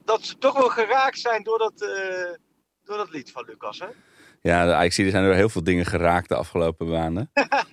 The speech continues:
Speaker 2: Maar, eh, maar Freek, even één ding, want jij, jij, jij praat nu ook al vrij stellig over, eh, eh, over Van 't Schip.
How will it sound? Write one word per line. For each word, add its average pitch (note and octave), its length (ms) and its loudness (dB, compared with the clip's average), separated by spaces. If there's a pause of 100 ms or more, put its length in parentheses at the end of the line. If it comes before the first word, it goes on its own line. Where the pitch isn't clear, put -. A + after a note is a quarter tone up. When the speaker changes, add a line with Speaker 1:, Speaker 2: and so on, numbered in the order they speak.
Speaker 2:
Maar, G2 320 2
eh, G2+ 560 4
maar A#2+ 120 4
Freek, C#3+ 260 2
even C#3+ 200 2
één D#3 120 4
ding, C#3+ 180 4
want C3+ 240 0 (260)
jij, B2 240 4
jij, C3 260 4
jij C3 280 4
praat C3 260 2
nu C#3 100 2
ook B2+ 120 2
al B2 80 2
vrij A#2 200 4
stellig C3 560 4
over, B2+ 360 2
eh, B2 480 2 (200)
eh, G#2+ 440 0
over G#2+ 220 -4
Van G#2 180 0
't - 60 -4
Schip. - 500 0